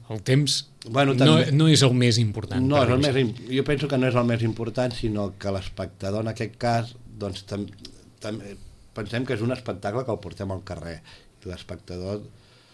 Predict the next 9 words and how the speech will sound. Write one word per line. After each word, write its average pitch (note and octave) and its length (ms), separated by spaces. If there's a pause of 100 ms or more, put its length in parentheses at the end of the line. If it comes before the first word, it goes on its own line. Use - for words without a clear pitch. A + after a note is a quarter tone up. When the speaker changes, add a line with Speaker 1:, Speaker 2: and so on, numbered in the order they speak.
(200)
Speaker 2:
eh, G#2 160
també F#2+ 320
ha A2 240
de G2+ 40 (120)
gaudir F#2 440
del, F#2 280 (640)
del G2 240
gaudeix F#2+ 400
del, A2+ 260